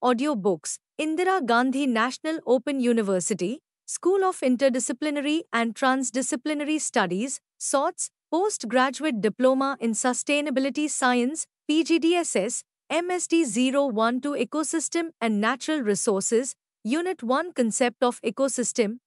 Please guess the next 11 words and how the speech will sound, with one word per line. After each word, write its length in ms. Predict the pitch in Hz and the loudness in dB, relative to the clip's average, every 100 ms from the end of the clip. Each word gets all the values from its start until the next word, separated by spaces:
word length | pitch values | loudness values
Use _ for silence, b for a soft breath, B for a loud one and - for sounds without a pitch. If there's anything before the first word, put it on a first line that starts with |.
| _ | _
one 340 | 202 254 359 339 | -2 0 0 -2
point 300 | 269 269 208 | 0 2 0
zero, 500 | 185 196 175 202 - _ | 0 0 -2 -4 -8 _
Introduction, 800 | 262 269 247 202 214 - 269 320 - _ | -2 0 0 2 0 -2 -6 -6 -12 _
both 300 | 190 277 403 - | 0 2 2 0
the 80 | 349 | 0
biotic, 600 | 214 202 202 196 190 - _ - | 2 2 2 0 -2 -4 _ 0
living, 400 | 226 202 208 370 - _ | 2 4 0 -4 -12 _
and 240 | 269 285 254 | 0 0 2
abiotic, 640 | 240 226 240 269 262 240 _ _ - | 4 4 2 2 2 0 _ _ -2
non-living, 600 | 220 285 320 185 185 | 0 0 0 -2 -2